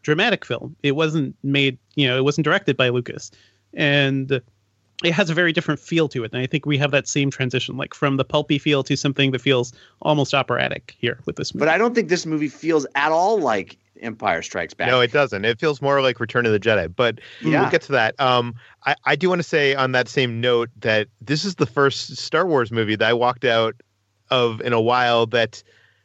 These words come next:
Speaker 3: I wasn't kind of excited about what's next. And it's
Speaker 1: Mm-hmm.
Speaker 3: not because J J Abrams is doing it. It's because this film kind of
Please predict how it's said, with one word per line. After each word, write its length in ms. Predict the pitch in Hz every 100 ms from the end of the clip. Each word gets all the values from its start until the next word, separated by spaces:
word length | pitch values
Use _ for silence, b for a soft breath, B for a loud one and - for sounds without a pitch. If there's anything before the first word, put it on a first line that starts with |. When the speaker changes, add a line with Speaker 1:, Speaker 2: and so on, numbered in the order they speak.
| _ -
Speaker 3:
I 80 |
wasn't 460 | 135 127 135 143 -
kind 200 | - 127
of 80 | 117
excited 560 | 117 - 127 113 120 120
about 240 | 113 107
what's 280 | 113 107 -
next. 480 | 107 101 - - -
And 160 | 113
it's 180 | 120 131
Speaker 1:
Mm-hmm. 40 | 143
Speaker 3:
not 180 | 143 -
because 260 | 139 120
J 160 | - 123
J 100 | 120
Abrams 360 | 117 113 113 104
is 120 | 95
doing 280 | 131 139 107
it. 120 | 101
It's 140 | 90
because 420 | - 110 117 101 B B B B B _ -
this 240 | 123 -
film 400 | - 135 135 131
kind 240 | 107 123
of 120 | 123